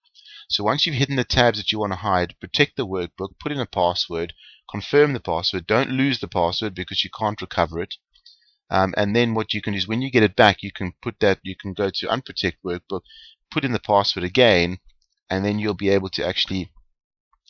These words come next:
hide and unhide some more sheets. So you can send one at a time to the people that need to fill it in. Alternatively, you can actually just print out these sheets,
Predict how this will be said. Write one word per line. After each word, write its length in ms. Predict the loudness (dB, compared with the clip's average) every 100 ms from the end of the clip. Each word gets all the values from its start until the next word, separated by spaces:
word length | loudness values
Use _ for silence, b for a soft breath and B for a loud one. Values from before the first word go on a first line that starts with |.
| _ -4
hide 280 | 2 2
and 80 | 2
unhide 360 | -2 2 0 0
some 160 | -4 -4
more 160 | -4
sheets. 360 | -6 -6 -10 -14 B B -4
So 120 | -4
you 80 | -2
can 160 | -4
send 300 | 2 2 4
one 160 | 2 4
at 80 | 2
a 60 |
time 380 | 0 4 4 2 -4
to 240 | -6 -6 -8
the 120 | -10
people 320 | -8 -6 -4
that 100 | -4
need 140 | -4 -8
to 80 |
fill 160 | -4 0
it 120 | 0
in. 140 | 0 -2
Alternatively, 600 | 0 0 0 -2 -4 -4
you 80 | -4
can 100 | -2
actually 200 | -2 -6
just 140 | -6
print 220 | -6 2
out 200 | 2 2
these 120 | -2
sheets, 360 | -4 -4 -6